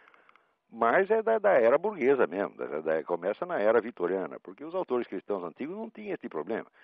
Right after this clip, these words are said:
Por exemplo, eu li São Bernardo de Claraval, que é um dos grandes santos da igreja, e São Bernardo, quando tem que dizer bosta, ele diz bosta, ele não troca por outra coisa, tá entendendo? Então eu sigo mais exemplo de, de, de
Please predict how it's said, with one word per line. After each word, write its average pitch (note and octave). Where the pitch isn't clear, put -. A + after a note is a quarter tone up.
Por F#2
exemplo, -
eu E3+
li C#3+
São -
Bernardo F#2
de -
Claraval, D#2
que -
é F#2+
um F2+
dos E2
grandes A2
santos A#2+
da C#3+
igreja, D#3+
e F3+
São A3
Bernardo, D#3+
quando G#3+
tem D3
que A2
dizer F2
bosta, D3+
ele A#2
diz F#3+
bosta, D#3
ele E2
não C3+
troca G#3+
por C#3+
outra A3
coisa, B1
tá -
entendendo? A#2+
Então G#3
eu B3
sigo A3
mais F#3
exemplo F#3
de, F2
de, E2+
de D2+